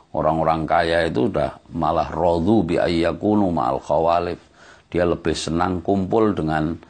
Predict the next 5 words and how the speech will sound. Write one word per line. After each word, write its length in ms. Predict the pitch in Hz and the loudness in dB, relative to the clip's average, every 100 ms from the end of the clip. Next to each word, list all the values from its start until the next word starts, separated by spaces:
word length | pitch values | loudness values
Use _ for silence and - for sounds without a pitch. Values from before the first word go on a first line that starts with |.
| - - _ _ | -20 -20 _ _
para 400 | - 76 80 80 | 0 0 2 0
perempuan 640 | - 71 80 78 73 82 82 | 0 -2 -2 0 2 2 2
yang 480 | 80 80 76 78 - | 0 0 -2 -6 -2
memang 480 | 101 104 127 131 | 0 2 2 0
tidak, 400 | - 87 - 80 | -2 -2 0 0